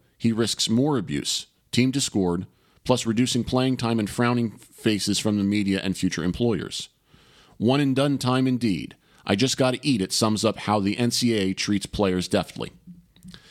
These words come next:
If you've ever been yelled at like this, or had your feelings hurt in some other way, you know that it can be a slow burn. The pain can last for years.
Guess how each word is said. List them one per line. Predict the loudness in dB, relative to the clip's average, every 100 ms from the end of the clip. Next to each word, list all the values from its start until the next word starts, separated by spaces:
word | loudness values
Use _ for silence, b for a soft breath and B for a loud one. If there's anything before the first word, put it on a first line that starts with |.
| B B B B B 2
If | 4
you've | 4 2
ever | 2 2
been | 2 4
yelled | 2 2 2
at | 0 0
like | 0 0
this, | -2 -2 -4 -2
or | 0 2
had | 2
your | 0
feelings | 0 2 2 -2
hurt | -2 -2 0
in |
some | 0 2 2
other | 2 0
way, | 0 -2 -6 b b b b
you | 0 2
know | 2 0
that | 0
it | -2 -2
can | 0
be | 2
a | 0
slow | 2 2 2
burn. | 0 -2 -4 -10 _ _ _ _ _
The | -2
pain | 0 0 0 0
can | -2
last | -2 -2 -2
for | 0
years. | 0 0 -2 -6 -10